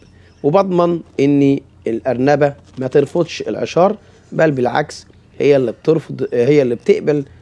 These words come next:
وبتطلب التلقيح وبت-، وبتطلب العشار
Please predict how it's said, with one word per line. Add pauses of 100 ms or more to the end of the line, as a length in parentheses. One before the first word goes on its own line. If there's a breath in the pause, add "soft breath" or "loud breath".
(160 soft breath)
وبتطلب
التلقيح (340 soft breath)
وبت-،
وبتطلب
العشار